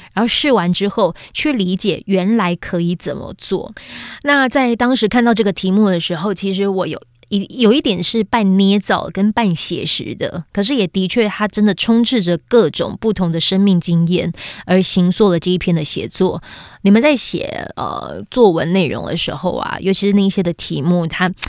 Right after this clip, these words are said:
我真的觉得生命经验真的好重要哦。像举例，呃，我把那个展场的概念啊，因为我参加过台北声音的建筑展这样的一个经验，那他每一次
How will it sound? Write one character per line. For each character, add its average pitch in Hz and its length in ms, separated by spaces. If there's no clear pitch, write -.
我 - 100
真 302 200
的 285 100
觉 220 100
得 202 80
生 226 220
命 226 220
经 190 180
验 196 160
真 175 100
的 170 60
好 - 200
重 165 260
要 165 160
哦。 - 400
像 185 340
举 175 260
例， 196 280
呃， - 540
我 220 100
把 190 120
那 233 80
个 240 100
展 180 300
场 160 200
的 156 60
概 180 240
念 175 260
啊， - 220
因 240 220
为 247 80
我 175 180
参 202 260
加 196 200
过 202 180
台 170 300
北 170 400
声 190 260
音 208 100
的 190 120
建 196 220
筑 170 200
展 - 340
这 214 80
样 202 80
的 180 80
一 180 120
个 180 100
经 175 360
验， 190 220
那 185 360
他 - 120
每 208 140
一 170 80
次 196 180